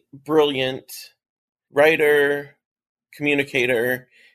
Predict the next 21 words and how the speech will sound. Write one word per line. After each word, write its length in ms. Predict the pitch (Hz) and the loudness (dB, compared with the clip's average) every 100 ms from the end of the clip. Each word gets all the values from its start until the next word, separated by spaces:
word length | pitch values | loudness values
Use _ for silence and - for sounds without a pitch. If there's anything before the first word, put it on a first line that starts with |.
| _ | _
that 220 | 139 139 | 2 2
his 260 | 135 135 - | 2 -4 -4
two 600 | - 151 139 135 131 - - | -8 -4 -2 -2 -4 -6 -6
most 280 | 131 - | -6 -6
recent 300 | 131 123 120 | -8 -6 -6
predecessors 640 | - 117 117 120 117 117 117 | -2 -2 -2 -8 -6 -10 -10
and 100 | 117 | -6
the 100 | 117 | -6
two 220 | - 117 | -6 -6
that 140 | 110 | -6
we 260 | - 110 - - - _ | -6 -8 -10 -20 -20 _
kind 160 | 139 131 | -2 -2
of 220 | 120 - | -2 -4
grade 240 | - 131 | 2 2
him 160 | 127 117 | 2 0
off 260 | 104 123 117 | 2 2 0
of, 160 | 107 - | -2 -4
Jefferson 580 | - 123 - 113 - 113 - | -4 -2 -2 -8 -6 -6 -6
and 140 | 113 | -4
Madison. 560 | 120 120 117 - - - _ _ _ _ | 0 -2 -4 -8 -10 -16 _ _ _ _
And 320 | 135 131 120 | -2 -2 -2